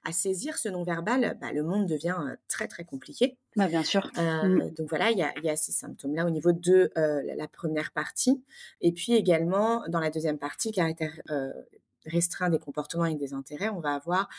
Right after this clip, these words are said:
Speaker 1: heu, les intérêts spécifiques.
Speaker 2: Ouais.
Speaker 1: Heu, donc
Speaker 2: <laughs>
Speaker 1: justement, heu, je pense que tu pourrais raconter, heu, ton neveu
Speaker 2: Ouais.
Speaker 1: qui fait quelque chose d'incroyable.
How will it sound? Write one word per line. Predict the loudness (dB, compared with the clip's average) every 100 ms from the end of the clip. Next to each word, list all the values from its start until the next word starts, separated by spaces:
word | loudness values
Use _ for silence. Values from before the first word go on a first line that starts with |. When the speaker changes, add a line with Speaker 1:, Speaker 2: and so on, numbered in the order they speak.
| -18 -14 -8
Speaker 1:
heu, | -6 -6 -8
les | -6 -6 -4 -4
intérêts | -4 -2 -2 -4
spécifiques. | -6 -10 -10 -8 -6 -6 -8 -12 _ -2
Speaker 2:
Ouais. | 0 0
Speaker 1:
Heu, | 0
donc | 0 2
Speaker 2:
<laughs> | -2
Speaker 1:
justement, | -2 -2 0 0 2 0 -2 -16 -8 -4
heu, |
je | -2
pense | -2 -4
que | -6
tu | -8 -8
pourrais | -2 -2
raconter, | 2 0 0 -2 2 2
heu, | 0 -2 -6 -6
ton | -4
neveu | 0 2 4 4
Speaker 2:
Ouais. |
Speaker 1:
qui | 2
fait | -10 -10
quelque | -6 -4
chose | -4 -6 -4
d'incroyable. | -4 -4 -4 -4 -2 -2 -2